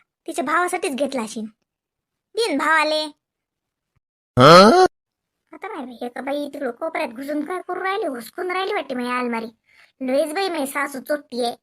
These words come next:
Speaker 1: मी जर अशी इकडे तिकडे गेली ना, माझ्या सामानच हुसकत राहते निरा. हुसक्या बोळ्याची. मी हिच्या खोलीत कधी जात नाही. आणि हे तर निरा हिच्यात तोंड घालू दे,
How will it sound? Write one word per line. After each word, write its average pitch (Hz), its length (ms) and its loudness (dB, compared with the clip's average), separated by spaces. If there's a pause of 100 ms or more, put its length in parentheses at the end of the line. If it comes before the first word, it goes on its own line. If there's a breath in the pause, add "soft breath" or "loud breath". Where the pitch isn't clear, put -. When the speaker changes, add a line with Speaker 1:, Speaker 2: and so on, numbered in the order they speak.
(380)
Speaker 1:
मी 277 140 -4
जर 262 100 0
अशी 349 320 -2
इकडे 311 300 -8
तिकडे 302 280 -8
गेली 294 280 -4
ना, 453 180 -6 (400)
माझ्या 285 240 -4
सामानच 302 580 -4
हुसकत - 400 -8
राहते 277 320 -4
निरा. 233 240 -4 (540)
हुसक्या 285 280 -6
बोळ्याची. 247 480 -4
मी 311 280 -6
हिच्या 370 180 -6
खोलीत 359 440 -4
कधी 427 120 -2
जात 285 200 -4 (100)
नाही. 554 200 -6 (420)
आणि 254 260 -6
हे 302 100 -2
तर 349 80 -4
निरा 320 400 -4 (500 soft breath)
हिच्यात 277 220 -6
तोंड 320 320 -4
घालू 320 220 -4
दे, 453 160 -2